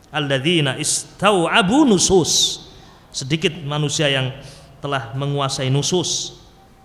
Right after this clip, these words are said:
Seperti Imam Ahmad bin Hanbal di antaranya. Ya.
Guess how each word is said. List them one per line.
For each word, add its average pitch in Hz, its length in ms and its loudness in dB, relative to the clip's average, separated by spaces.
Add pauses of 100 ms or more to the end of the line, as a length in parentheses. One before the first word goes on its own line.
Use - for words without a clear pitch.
(1160)
Seperti 202 320 -10
Imam 170 240 2
Ahmad 143 400 0
bin 127 80 -4
Hanbal 120 400 -6
di 117 80 -8
antaranya. 110 400 -12 (1300)
Ya. 104 160 -16